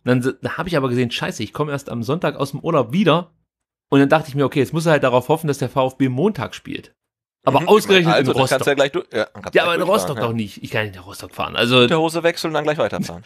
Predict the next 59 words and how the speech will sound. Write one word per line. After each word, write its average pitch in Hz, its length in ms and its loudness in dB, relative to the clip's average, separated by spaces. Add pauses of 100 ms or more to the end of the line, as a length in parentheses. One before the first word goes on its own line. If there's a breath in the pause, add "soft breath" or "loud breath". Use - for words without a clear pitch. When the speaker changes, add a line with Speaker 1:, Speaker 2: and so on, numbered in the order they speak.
(160)
Speaker 1:
<laughs> - 200 -16
Das 127 160 0
kann, - 180 0
also 131 220 2
wirklich, 139 300 -2
ich 139 160 -10
fahre 147 420 2 (280)
garantiert 151 480 2
zu 143 80 -6
keinem 151 400 -2
D-F-B-Pokalspiel 135 720 0
nach 117 160 -4
Rostock. 107 340 -4
Also 120 160 -4
so 156 300 2
irre 156 220 6
bin 131 200 2
ich 127 220 -12
nicht. 120 260 -8
<laughs> 120 60 -4
Also, 190 320 4 (580 loud breath)
wir 139 100 2
haben 139 100 0
keine 156 180 4
guten 156 240 -2
Erfahrungen 151 640 2
und, 131 220 -6
äh, - 160 -4 (260)
nee, 123 260 0
da 131 120 4
habe 139 100 4
ich 147 60 4
ja 147 60 6
direkt 160 360 0
schlechte 147 220 0
Laune 131 280 -2
zu 123 120 -12
Beginn, 131 400 -4 (340 loud breath)
äh, 123 180 0
der 123 140 6
Saison. 117 340 0
Das 123 120 -4
kannst 123 200 -4
du 113 60 -6
knicken. 151 320 -8
Übrigens, 285 400 2
ach, - 140 0
das 196 180 -2
muss 208 100 -2
ich 165 80 0
auch 220 60 -2
noch 233 80 0
sagen. 113 240 -2 (380 loud breath)
Die 139 80 4
Neckarstadion-Tour 156 840 4
geht 120 160 0
doch 196 160 2
nicht 254 160 -4
weiter. 220 380 -2